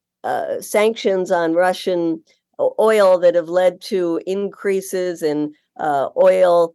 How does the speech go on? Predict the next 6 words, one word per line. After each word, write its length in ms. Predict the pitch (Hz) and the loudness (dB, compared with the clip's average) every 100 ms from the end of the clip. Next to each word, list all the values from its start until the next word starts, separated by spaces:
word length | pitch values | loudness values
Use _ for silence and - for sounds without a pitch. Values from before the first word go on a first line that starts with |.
| - | -4
explorations 1300 | 190 - - 180 175 190 190 - 180 175 170 165 151 | -4 -4 -2 0 4 2 0 0 2 2 0 -4 -4
and 280 | 143 143 135 | -4 -4 -10
fracking 880 | - 202 180 170 190 180 175 175 135 | -6 -2 -2 -2 -2 -2 -2 -2 -2
and, 220 | 139 139 _ _ - | -4 -10 _ _ -8
um, 520 | 143 139 135 135 139 - - | -4 -2 -2 -4 -10 -14 -12
uh, 200 | - 60 | -10 -8